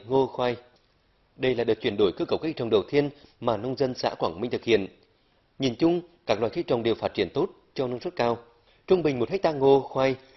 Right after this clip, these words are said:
sau khi trừ chi phí thu lãi trên hai mươi lăm triệu đồng. Đây là nguồn thu nhập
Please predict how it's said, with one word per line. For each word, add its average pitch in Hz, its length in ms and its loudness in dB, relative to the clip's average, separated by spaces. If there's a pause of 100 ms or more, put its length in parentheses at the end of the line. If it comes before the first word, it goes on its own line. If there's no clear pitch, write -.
sau 139 180 2
khi 131 200 0
trừ 117 140 -4
chi 151 120 -6
phí 98 300 0 (320)
thu 143 140 -2
lãi 127 220 -4
trên 143 160 -2
hai 143 160 -6
mươi 131 100 -4
lăm 127 100 -2
triệu 101 180 -2
đồng. 98 200 4 (580)
Đây 160 140 0
là 165 80 2
nguồn 131 240 2
thu 175 120 -2
nhập 143 180 2